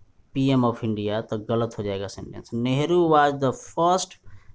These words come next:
पीएम of India, नेहरू भारत के प्रथम प्रधानमंत्री थे। तो इस तरह से बन जाएगा कि नहीं बन जाए? जैसे महात्मा गांधी was the first leader of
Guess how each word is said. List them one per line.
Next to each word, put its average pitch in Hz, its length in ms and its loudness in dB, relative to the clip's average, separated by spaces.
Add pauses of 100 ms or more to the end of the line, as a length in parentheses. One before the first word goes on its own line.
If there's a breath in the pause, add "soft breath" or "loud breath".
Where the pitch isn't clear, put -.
(140)
पीएम 123 340 2
of 113 100 -2
India, 101 380 -4
नेहरू 127 440 0
भारत 135 380 -2
के 117 80 -4
प्रथम 117 420 -6
प्रधानमंत्री 104 800 -6
थे। - 160 -20
तो 135 100 -4
इस 151 140 -2
तरह 165 140 0
से 160 120 -4
बन 165 180 2
जाएगा 160 200 4
कि 165 80 2
नहीं 156 120 2
बन 110 160 -2
जाए? 107 160 -12 (420 soft breath)
जैसे 135 200 0
महात्मा 151 520 4
गांधी 160 420 4
was 139 260 4
the 135 180 0
first 151 460 0
leader 120 280 -2
of 120 120 2